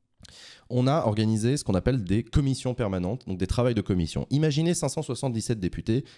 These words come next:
qui se réunissent dans une grande salle, euh, dans un hémicycle, ils s'assoient tous et tout machin, et ils commencent à discuter, euh, politique. Et là, ils commencent à parler ensemble de, euh, agriculture, tiens, la sécheresse.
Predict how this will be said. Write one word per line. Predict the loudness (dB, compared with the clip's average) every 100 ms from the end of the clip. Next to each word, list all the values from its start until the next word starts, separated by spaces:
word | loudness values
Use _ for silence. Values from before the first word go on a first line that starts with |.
| -10
qui | -8
se | -4
réunissent | 0 0 2
dans | 2
une | 2
grande | 0 -2
salle, | 0 0 0
euh, | 0 0
dans | 0 0
un | 0
hémicycle, | -2 -4 -6 -6
ils | -6
s'assoient | -8 -8 -10
tous | -8 -8
et |
tout | -4
machin, | -2 0 0 -2 -8 -20 -20 -4
et | -2
ils | 0
commencent | 0 0 -2
à |
discuter, | -6 -4 -4 0
euh, | 2 4 2
politique. | 2 0 0 -6 -12 -4
Et |
là, | -2
ils | 0
commencent | 0 0 0
à |
parler | 0 0 -2
ensemble | -4 -4 -2 -2 -2 0
de, | 2
euh, | 2 4 4 4 2 2 2 2
agriculture, | 2 0 -2 -4 -6
tiens, | -6
la | -6
sécheresse. | -6 -8 -10 -16